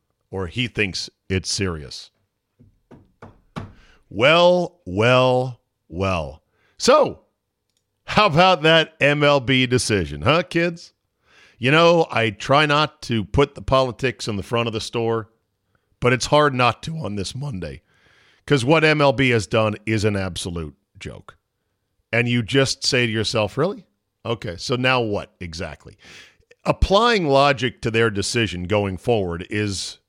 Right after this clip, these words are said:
not going to be used. They are not going to say, "Well, since we stand against this."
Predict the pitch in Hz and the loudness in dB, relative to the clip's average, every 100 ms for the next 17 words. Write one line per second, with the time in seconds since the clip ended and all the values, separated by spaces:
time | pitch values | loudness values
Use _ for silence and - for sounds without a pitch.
0 | _ _ _ _ _ 123 147 - 123 127 | _ _ _ _ _ 0 0 0 -2 0
1 | 120 - 104 104 95 98 64 - - - | 0 -4 -6 -4 -2 -4 -6 -16 -20 -8
2 | 120 131 139 170 165 143 143 139 127 - | 0 2 2 0 0 2 2 0 -4 -2
3 | 120 117 185 123 113 _ _ _ - 135 | 0 2 2 0 -6 _ _ _ -6 -6
4 | - 113 - 156 196 185 143 135 - 123 | -6 -6 -2 -2 0 0 0 -2 -4 -6
5 | 110 71 - | -6 -6 -10